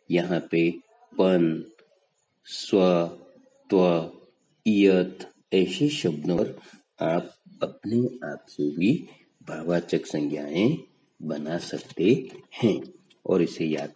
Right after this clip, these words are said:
कर सकते हैं। बच्चों ये exam में पूछा जाता है कि निम्नलिखित शब्दों की भाववाचक संज्ञाएं बनाइए, तो आप easily इसे बना सकते हैं, ठीक है। जैसे बच्चा दिया गया तो आपको लिखना है बचपन।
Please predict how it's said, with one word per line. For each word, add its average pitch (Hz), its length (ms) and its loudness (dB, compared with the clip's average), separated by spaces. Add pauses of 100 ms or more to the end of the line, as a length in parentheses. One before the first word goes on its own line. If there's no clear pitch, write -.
कर 73 120 -8
सकते - 400 -12
हैं। - 420 -8
बच्चों 95 240 2
ये 85 140 6
exam 71 380 -6
में 101 140 -4 (260)
पूछा 104 300 2
जाता 73 340 -8 (120)
है 110 80 2 (540)
कि 98 60 4
निम्नलिखित 85 680 2
शब्दों 76 380 -6
की 113 420 0
भाववाचक 78 560 -8
संज्ञाएं 85 640 -4 (280)
बनाइए, 113 500 6 (400)
तो 113 80 2
आप - 260 -2
easily 82 520 0
इसे 101 420 -6 (180)
बना 78 320 -8
सकते - 400 -4
हैं, 117 360 0 (460)
ठीक - 140 4
है। 139 100 4
जैसे 90 320 4
बच्चा 85 420 0
दिया 82 260 0
गया 80 180 -2
तो 78 140 -4
आपको 78 240 -2
लिखना 78 460 -2
है 76 120 -6
बचपन। 110 540 0